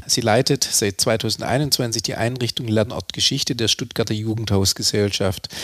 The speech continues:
Ein Projekt, das sich der historischen Bildung von Jugendlichen widmet und die Auseinandersetzung mit der N-S-Geschichte befördert. Äh, dazu gehört auch, dass sie eine Karte angelegt haben mit Täter- und Opferorten,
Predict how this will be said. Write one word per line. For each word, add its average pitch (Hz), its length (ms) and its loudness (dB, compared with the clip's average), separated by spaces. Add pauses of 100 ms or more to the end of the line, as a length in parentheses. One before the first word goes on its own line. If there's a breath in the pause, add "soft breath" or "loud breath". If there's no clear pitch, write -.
(720 loud breath)
Ein - 140 0
Projekt, 123 380 4
das - 100 4
sich - 80 -2
der 113 140 2
historischen 117 560 0 (100)
Bildung 151 420 8
von 120 200 0
Jugendlichen 170 640 -2
widmet 165 480 2 (160)
und 123 180 0
die 123 220 2
Auseinandersetzung 120 800 2
mit 113 160 -2
der 120 80 2
N-S-Geschichte 113 800 0
befördert. 104 600 2
Äh, 120 180 -2
dazu 117 320 2
gehört 113 380 4
auch, 110 260 4
dass - 160 2
sie - 80 2
eine 113 220 -2
Karte - 420 0
angelegt 117 600 0
haben 113 280 2
mit 110 140 -2
Täter- 120 320 2
und 110 220 0
Opferorten, 113 800 0